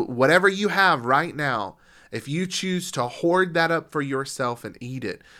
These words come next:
know that that's what you're gonna have to survive on. But if instead you choose to look at that which is in your hand as a seed and say, "I might have had a really tough day.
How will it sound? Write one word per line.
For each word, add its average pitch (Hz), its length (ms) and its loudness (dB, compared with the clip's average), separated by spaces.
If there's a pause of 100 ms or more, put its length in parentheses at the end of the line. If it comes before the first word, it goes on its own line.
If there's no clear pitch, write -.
(100)
know 131 300 2
that 117 180 -4
that's - 360 0
what 127 200 -4
you're 127 140 -2
gonna 120 140 -4
have 113 240 -8
to 110 100 -10
survive 107 560 -6
on. 95 280 -12 (340)
But 123 100 -4
if 127 120 -2
instead 160 460 0
you 160 160 -6
choose 160 400 -6
to 127 120 -4
look 127 280 -4
at 147 140 -4
that 143 260 2
which 127 180 -4
is 120 140 -8
in 127 140 -8
your 127 420 -6
hand 120 540 -8 (360)
as 120 160 0
a 117 80 0
seed 110 800 -4
and 123 140 -10
say, 123 340 0 (260)
"I 165 280 6
might 151 380 2
have 127 180 -6
had 120 340 0
a 95 80 -2
really 131 480 -4
tough 143 420 -2
day. 104 380 -2